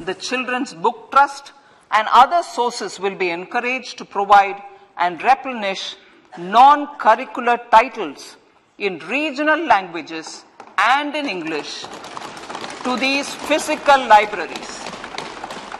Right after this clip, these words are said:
Collaboration with N G Os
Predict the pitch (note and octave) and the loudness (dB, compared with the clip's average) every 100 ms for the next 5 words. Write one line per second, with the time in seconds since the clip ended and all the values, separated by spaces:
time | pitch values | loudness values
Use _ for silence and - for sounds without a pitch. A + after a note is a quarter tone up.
0 | - - - - - - - - - - | -12 -12 -12 -14 -14 -14 -12 -14 -14 -14
1 | - - - - - - - - A3+ A3+ | -16 -16 -20 -20 -20 -20 -20 -4 2 8
2 | B3 B3+ C#4+ D4 D4 D#4+ C#4 B3 F#3 F#3+ | 10 8 4 0 0 -4 -2 -2 -2 -4
3 | F#3 G#3 B3 B3 B3+ - - | -8 -6 2 4 2 -4 -18